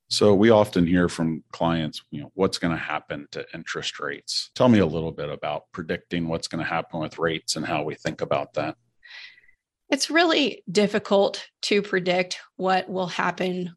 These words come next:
Speaker 2: with rates. So you can sit at zero and say, "Well, we think it's going up." <laughs> And I think maybe that was a pretty good bet to make.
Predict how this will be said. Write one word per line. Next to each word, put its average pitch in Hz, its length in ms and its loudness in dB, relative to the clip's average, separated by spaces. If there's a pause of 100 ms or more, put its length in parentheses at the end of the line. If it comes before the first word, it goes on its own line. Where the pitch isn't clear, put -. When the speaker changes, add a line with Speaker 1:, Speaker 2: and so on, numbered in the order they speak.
(120)
Speaker 2:
with 170 220 -4
rates. - 380 -6
So - 120 -2
you 185 100 4
can 196 160 2
sit 220 300 4
at 185 160 2
zero 202 400 2
and 190 120 -2
say, 180 220 -4
"Well, 180 240 -2
we 170 100 -8
think 233 260 -2
it's - 100 -6
going 185 320 2
up." 247 320 4
<laughs> - 320 -6
And 233 160 0
I 214 140 0
think 254 260 2
maybe 254 280 6
that 202 180 4
was 196 160 -2
a 185 60 -8
pretty 220 260 2
good 185 220 -2
bet 185 260 2
to - 100 -2
make. 185 400 0